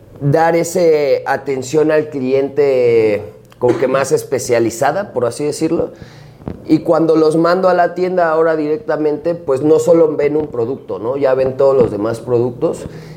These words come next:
que creo yo que esa evolución del proyecto es lo bonito de ser emprendedor, ¿no? Porque,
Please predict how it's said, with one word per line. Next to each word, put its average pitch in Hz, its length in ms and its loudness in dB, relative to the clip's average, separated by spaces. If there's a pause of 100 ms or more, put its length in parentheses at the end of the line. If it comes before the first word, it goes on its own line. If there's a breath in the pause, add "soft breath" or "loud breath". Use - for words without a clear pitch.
(140 loud breath)
que 131 140 2
creo 165 220 2
yo 165 220 2
que 156 160 2
esa 160 180 2
evolución 139 600 2
del 147 160 2
proyecto 127 760 0 (320 loud breath)
es 123 220 -2
lo 143 140 2
bonito 139 540 0
de 123 100 -2
ser 131 200 -2
emprendedor, 107 640 -2
¿no? 117 180 -2
Porque, 110 560 -2